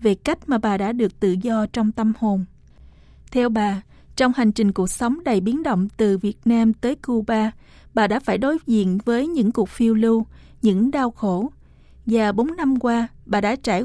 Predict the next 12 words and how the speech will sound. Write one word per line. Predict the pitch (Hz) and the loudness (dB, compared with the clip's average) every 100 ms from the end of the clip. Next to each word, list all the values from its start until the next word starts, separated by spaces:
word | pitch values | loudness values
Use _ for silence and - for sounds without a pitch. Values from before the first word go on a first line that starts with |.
| - | -2
qua | 254 240 233 247 | -2 0 0 0
mười | 214 208 | 2 4
một | 202 190 - | 2 0 -2
lần | 220 202 | -2 0
điều | 208 196 | 0 -2
trị | 185 196 185 | 0 -2 -2
bằng | - 214 208 | -2 -2 0
laser. | 220 226 233 220 220 - - - - - | -2 -2 -2 -2 -4 -12 -20 -20 -20 -4
Nhưng | 226 233 220 | 2 4 4
với | 214 240 | 2 0
ý | - 285 | -2 -4
chí | - 254 285 | -2 0 0